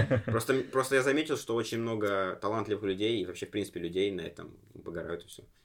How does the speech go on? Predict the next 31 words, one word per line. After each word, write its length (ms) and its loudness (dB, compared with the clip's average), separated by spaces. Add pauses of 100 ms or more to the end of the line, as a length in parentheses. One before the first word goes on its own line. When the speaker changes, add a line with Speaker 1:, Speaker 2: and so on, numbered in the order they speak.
Speaker 2:
И 140 -6
если 260 2
Speaker 1:
И 40 6
Speaker 2:
я 60 8
не 60 6
Speaker 1:
кто-то 140 2
не 60 4
Speaker 2:
сопьюсь, 120 2
не 60 4
Speaker 1:
вылезает. 360 -2 (320)
Speaker 2:
А? 140 -4
Speaker 1:
Да, 240 -10
кто-то 260 -2
не 60 -2
вылезает. 320 -2
Speaker 2:
Ну 60 4
да, 240 4
и 120 -2
если 240 2
я 40 4
не 80 0
сопьюсь, 260 -4
не 80 -2
скурюсь, 400 -4
не, 160 -6
не 140 -12
скалюсь, 320 -4
то 80 -8
всё 120 -12
нормально 280 -12
будет. 200 -18